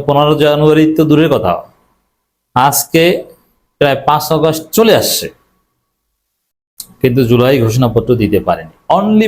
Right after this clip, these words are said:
because of বিএনপি, আর কারোর থেকে কোনো আপত্তি ছিল না। বিএনপি ঠেকিয়ে রেখেছে যে না, না, এই যে সালাউদ্দিন তো বলেই দিয়েছিল যে এই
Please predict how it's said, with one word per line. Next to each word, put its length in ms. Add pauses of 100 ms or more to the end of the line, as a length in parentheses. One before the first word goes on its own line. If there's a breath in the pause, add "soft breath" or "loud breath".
because 400
of 40 (100)
বিএনপি, 360 (200)
আর 100 (100)
কারোর 280
থেকে 180
কোনো 220
আপত্তি 260
ছিল 140
না। 140
বিএনপি 340 (100)
ঠেকিয়ে 400
রেখেছে 320 (880)
যে 100
না, 140
না, 100
এই 100
যে 120
সালাউদ্দিন 400
তো 80
বলেই 320
দিয়েছিল 320 (140)
যে 80 (680 soft breath)
এই 100